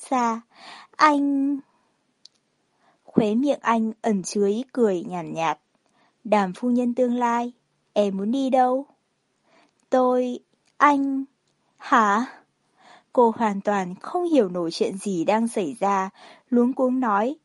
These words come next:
"Anh mau buông tôi ra, anh đã quên hôm nay là." Anh dịu dàng hôn môi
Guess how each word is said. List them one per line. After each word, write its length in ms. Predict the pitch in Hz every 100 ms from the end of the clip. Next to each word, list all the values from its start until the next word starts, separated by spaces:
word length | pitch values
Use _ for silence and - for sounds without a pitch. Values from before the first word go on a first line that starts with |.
| _ _ _ _
"Anh 260 | - 247 240
mau 120 | 240
buông 260 | 247 269
tôi 180 | 262 262
ra, 340 | 247 262 254 233 - -
anh 200 | - 311
đã 140 | 302 330
quên 220 | 339 311
hôm 220 | 311 311
nay 200 | 311 302
là." 500 | 285 233 214 214 226 _ _ _ _ _ _ _ _ _ _ _ _ _ _ - -
Anh 260 | 233 226
dịu 260 | 214 226 190
dàng 340 | 202 196 170
hôn 320 | 160 - 226 220
môi 220 | 214